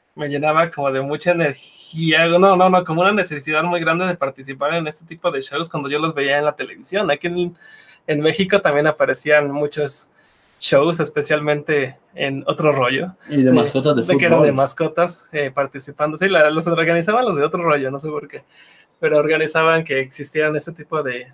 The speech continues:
Speaker 1: de juegos en estadios donde las mascotas competían.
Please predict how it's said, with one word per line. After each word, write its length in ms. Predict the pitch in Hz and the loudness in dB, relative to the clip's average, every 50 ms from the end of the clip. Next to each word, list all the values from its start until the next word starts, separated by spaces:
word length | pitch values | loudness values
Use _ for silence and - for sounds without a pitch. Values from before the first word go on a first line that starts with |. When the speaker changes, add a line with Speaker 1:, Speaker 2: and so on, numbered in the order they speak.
| _ | _
Speaker 1:
de 220 | 147 131 123 123 123 | -12 -12 -12 -14 -18
juegos 840 | _ - - 147 147 147 147 147 143 135 123 - - - - - _ _ _ | _ -6 -2 -2 0 0 2 2 0 0 0 -4 -10 -18 -18 -20 _ _ _
en 380 | 156 135 131 127 123 127 127 | -18 -16 -14 -14 -14 -16 -16
estadios 540 | 127 117 - - 147 143 143 151 170 180 175 | -16 -10 -4 0 2 2 2 2 0 -2 -2
donde 200 | 156 139 131 131 | -4 -6 -4 -4
las 160 | 131 127 127 | -4 -6 -4
mascotas 600 | - 139 135 - - - 147 147 - 151 143 143 | -4 -4 -4 -4 -2 -2 -2 2 2 2 2 0
competían. 680 | - - 135 131 - 127 - 139 135 143 160 185 180 | -2 -12 -12 -12 -12 -12 -8 -4 -2 -2 -2 -2 -4